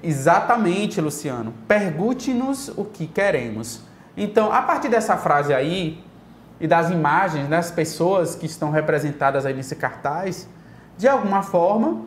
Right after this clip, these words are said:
provoca aí uma discussão, né, sobre uma mobilização, né? Então, é um cartaz design, né, bem trabalhado,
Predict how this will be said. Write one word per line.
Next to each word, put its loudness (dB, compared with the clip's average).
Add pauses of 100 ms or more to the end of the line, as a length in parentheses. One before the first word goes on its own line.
(100)
provoca 2
aí 0
uma -4
discussão, -2
né, 0
sobre 0
uma -2
mobilização, -2
né? -4 (440)
Então, 2
é 2
um 0
cartaz 0
design, 0
né, -2
bem -2
trabalhado, 0